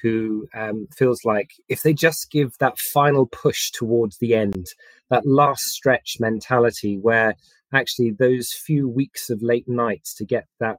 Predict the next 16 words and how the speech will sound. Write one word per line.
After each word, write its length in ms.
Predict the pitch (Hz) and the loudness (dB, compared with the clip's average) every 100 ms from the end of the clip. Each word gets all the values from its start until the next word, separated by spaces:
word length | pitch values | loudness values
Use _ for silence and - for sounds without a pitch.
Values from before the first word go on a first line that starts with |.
| - | -4
really 200 | 120 107 | -2 -2
big 180 | 110 98 | -6 -6
project 480 | - 113 110 - - | -4 -2 -2 -4 0
done, 320 | 120 101 95 - _ _ _ _ - | 0 0 -4 -10 _ _ _ _ -6
um, 400 | 113 113 110 113 - | -2 -2 -4 -8 -2
is 200 | 127 - | 0 0
the 80 | 123 | -6
thing 320 | - 117 107 | -2 -2 -2
that 100 | - | -6
they 160 | 120 110 | -6 -4
do 300 | 101 113 101 | 0 0 0
in 80 | 107 | -2
order 240 | 110 101 | -2 -4
to 140 | - 101 | -8 -6
be 120 | 101 | -6
successful, 720 | - - - - - 87 104 | -8 -12 -8 -8 -8 -10 -10